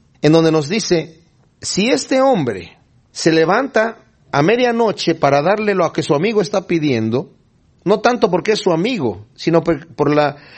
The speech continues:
lo inoportuno que es su amigo, no es que Dios está acostado y está durmiendo y nosotros lo vamos a ir a despertar para irle a pedir una cosa,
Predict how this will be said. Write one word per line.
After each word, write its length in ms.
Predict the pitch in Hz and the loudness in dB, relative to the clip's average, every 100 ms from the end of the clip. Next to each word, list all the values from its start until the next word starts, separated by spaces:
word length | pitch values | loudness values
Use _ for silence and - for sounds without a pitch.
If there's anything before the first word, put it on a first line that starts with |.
| - | -10
lo 160 | 127 156 | 0 2
inoportuno 720 | 165 170 175 - - 320 269 | 2 2 0 0 0 0 0
que 120 | - | -2
es 60 | 165 | -4
su 140 | - | -2
amigo, 460 | 135 110 101 107 - _ - | -2 -2 -4 -6 -10 _ -4
no 140 | 180 | -2
es 120 | 240 | 0
que 140 | - 180 | -2 -2
Dios 280 | 190 226 | 0 -2
está 260 | 175 - 190 | -4 -4 -4
acostado 800 | 208 127 - - 139 180 120 - _ _ _ | -2 -6 -6 0 0 0 -2 -6 _ _ _
y 60 | |
está 160 | 127 165 | -2 0
durmiendo 500 | 170 151 139 165 165 | 0 0 0 -2 -2
y 60 | 135 | -2
nosotros 260 | 127 160 | -2 0
lo 80 | 143 | 0
vamos 260 | 143 151 151 | 0 -2 -2
a 40 | |
ir 60 | 151 | 0
a 40 | |
despertar 720 | 135 - - 98 - 139 143 | -2 -2 -4 -6 -2 0 0
para 160 | 139 110 | -2 -2
irle 140 | 123 | -2
a 60 | 113 | -4
pedir 180 | 113 120 | -2 -2
una 220 | 120 107 | -2 -6
cosa, 320 | 165 170 87 | -8 -8 -12